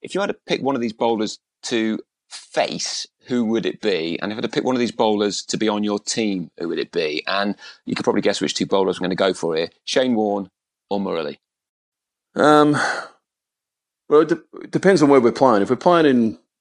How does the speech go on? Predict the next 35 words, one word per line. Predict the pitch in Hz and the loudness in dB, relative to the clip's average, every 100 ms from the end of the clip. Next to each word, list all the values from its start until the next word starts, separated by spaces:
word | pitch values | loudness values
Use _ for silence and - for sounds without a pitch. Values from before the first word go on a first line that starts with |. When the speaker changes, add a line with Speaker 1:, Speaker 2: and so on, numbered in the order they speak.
| _ | _
Speaker 2:
you | 123 | 0
know, | 113 107 | 0 2
playing | - 135 117 | 4 4 4
in | |
Australia, | 107 - 113 104 117 135 _ _ - | 2 2 4 4 2 -2 _ _ -4
um, | 104 107 104 101 - - _ _ _ _ _ _ _ _ _ - | 0 0 0 -2 -4 -10 _ _ _ _ _ _ _ _ _ 2
we | 127 | 4
didn't | 131 120 | 6 6
mind | 120 113 | 4 6
facing | 117 113 92 | 4 2 -2
Shane | - 107 104 | 0 2 4
Warne, | 107 101 101 120 _ _ _ | 4 2 0 -6 _ _ _
uh, | 107 95 101 98 98 98 | -6 -4 0 2 2 2
in | 110 104 101 92 - - | 2 2 2 0 -6 -8
Sheffield | - 113 - 98 | 2 2 4 2
Shield | - 107 95 | 4 4 4
cricket. | 120 101 101 - _ _ _ _ _ _ - | 4 4 2 -2 _ _ _ _ _ _ 4
Uh, | 95 95 | 6 6
Murali | 107 123 107 | 6 6 6
in | 98 | 4
those | 104 104 98 | 4 2 2
days, | 95 95 - | 2 2 2
no | 107 | 2
one | 95 | 2
knew | 98 | 2
which | 95 - | 0 0
way | 101 | 2
it | 95 | 2
was | 85 90 | 2 0
going. | 101 98 101 104 | 2 2 2 2
Um, | 95 95 92 92 - | 0 0 -2 -6 2
very | 101 95 | 4 6
hard | 98 90 | 4 2
to | |
pick. | - - 113 - | -2 0 0 0